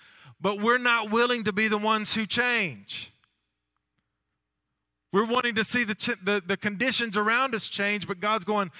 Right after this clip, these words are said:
"If you just allow me to work on you, then change will come." Let, let him condition you. Patience is required in you for God to fulfill his purpose and his plan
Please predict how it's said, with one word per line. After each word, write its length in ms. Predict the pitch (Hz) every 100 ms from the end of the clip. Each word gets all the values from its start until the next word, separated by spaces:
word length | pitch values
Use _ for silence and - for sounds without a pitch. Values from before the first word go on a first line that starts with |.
| - 165
"If 160 | 208
you 140 | 214 214
just 340 | 254 233 - - _ _
allow 400 | 190 196 214 240
me 160 | 233 233
to 80 | 214
work 320 | 208 202 -
on 240 | 190 175
you, 600 | 185 262 262 190 160 165 - _ _ _ _ _ _
then 160 | 175 175
change 380 | - 196 185 143
will 120 | 143
come." 500 | - 185 170 127 123
Let, 160 | 180 - _ _
let 300 | 147 175 165 139 -
him 240 | 151 139 -
condition 640 | 127 117 120 - 107 110
you. 260 | 104 92 90 _ _ _ _ _ _ _ _
Patience 520 | 156 175 170 180 170 -
is 160 | 131
required 600 | 131 127 - 135 120 107
in 160 | 107 101
you 200 | 90 87 _ _ _ _ _ _
for 120 | 123
God 360 | 120 120 120 120
to 100 | 117
fulfill 500 | 113 - 110 104 92
his 180 | 104
purpose 680 | - - 107 - 85 - - _ _ _ _ -
and 140 | 98
his 140 | 95
plan 420 | - 107 101 87